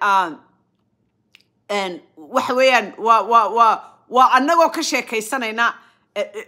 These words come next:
sheeko cajiibo, ni-, gabadh baa ii soo dirtay sheeko cajiibo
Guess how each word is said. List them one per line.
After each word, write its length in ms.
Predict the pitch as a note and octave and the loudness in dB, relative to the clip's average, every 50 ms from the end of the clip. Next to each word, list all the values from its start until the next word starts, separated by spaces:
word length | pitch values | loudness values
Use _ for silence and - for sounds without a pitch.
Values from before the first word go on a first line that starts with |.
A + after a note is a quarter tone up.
| _ - | _ -16
sheeko 380 | - - - A#3+ A#3 A#3 - - - | -12 -6 -4 -4 -4 -4 -4 -4 -4
cajiibo, 480 | B3+ B3 - - D4+ D4 C4 C#4+ C#4 C#4 C#4 - - | -4 -4 -2 -4 -4 0 2 0 0 0 -2 -8 -8
ni-, 220 | C4+ C4 - - _ _ - | -8 -8 -8 -10 _ _ -10
gabadh 240 | A3 A#3+ D#4 D#4+ D4 | -2 -2 -2 0 2
baa 120 | C#4+ C#4 - - - - | 2 2 2 -2 -10 -12
ii 100 | A#3+ C#4 | -10 -8
soo 180 | C#4 - C4+ B3 | -6 -6 -6 -8
dirtay 280 | G#3 G#3 G#3 - C4+ A#3+ | -8 -10 -10 -10 -10 -8
sheeko 280 | - A3+ G#3 G#3 C#4+ - | -6 -8 -6 -8 -6 -8
cajiibo 440 | A3+ G#3+ - - B3+ A#3 G3+ A#3 | -8 -10 -8 -10 -10 -6 -4 -4